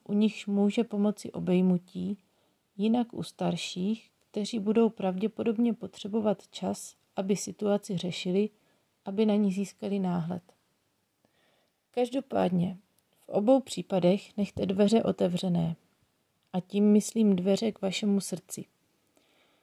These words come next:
Dítě potřebuje vědět, že ať se na sebe jakkoliv zlobíte,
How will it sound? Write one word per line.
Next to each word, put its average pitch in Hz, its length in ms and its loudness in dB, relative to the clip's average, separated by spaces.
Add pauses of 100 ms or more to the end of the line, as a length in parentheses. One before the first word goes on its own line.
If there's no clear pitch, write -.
(280)
Dítě 202 300 -6
potřebuje 220 580 2
vědět, 170 580 2 (260)
že 185 180 0
ať - 220 -2 (100)
se 226 140 -2
na 208 140 2
sebe 202 300 -2
jakkoliv 202 600 2
zlobíte, 175 640 -2